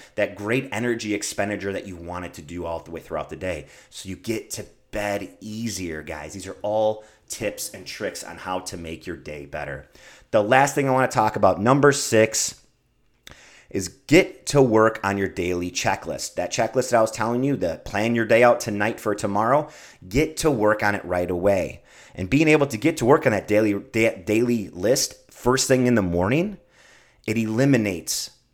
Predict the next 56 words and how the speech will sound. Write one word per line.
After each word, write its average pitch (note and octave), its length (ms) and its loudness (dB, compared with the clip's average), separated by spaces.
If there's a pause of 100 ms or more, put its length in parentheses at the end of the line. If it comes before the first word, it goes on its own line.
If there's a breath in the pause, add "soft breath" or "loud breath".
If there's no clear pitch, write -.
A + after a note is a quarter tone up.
(120)
that F#2+ 140 -2
anxiety F#2 800 -6
of E2 120 -14
you F2 120 -12
sitting G2 440 -4
down F2 380 -10
and D#2+ 100 -14
being F2+ 200 -10
like, F2 200 -10
"I B2 60 -12
don't B2+ 140 -8
know C3 80 -2
what A#2+ 140 -6
to A2+ 40 -14
do A#2+ 120 -6
today. A2 280 -6
Oh C3+ 100 -6
my A#2+ 120 -6
God, A#2 260 -4
I G2+ 40 -10
gotta A#2+ 180 -4
get A#2 160 -6
going. B2 260 0
I'm G2+ 180 -4
running A2+ 200 -2
behind A#2 320 -2
already." A#2+ 400 2 (340 loud breath)
All C#3 240 0
those B2+ 340 0
things, A2+ 320 0
you F#2 80 -6
know. F#2+ 180 -2 (840 loud breath)
You D3+ 100 -4
have C3+ 400 0
to - 80 -2
stay B2+ 400 2
on F#2+ 140 0
top C3+ 340 0
of F#2 160 -4
it, D#2 200 -4
you F#2 140 -6
know. F#2 300 -4
You G2 120 -8
have A#2+ 340 -2
to - 60 -10
do A#2 140 0
that. F2 180 2
When G2+ 160 -2
you're, G#2 120 -2
when G#2+ 180 -6
you G#2 100 -2
have C#3 280 -2
that B2+ 160 0
anxiety, G2 600 -2
it's D#2 140 -10
like F2 220 -4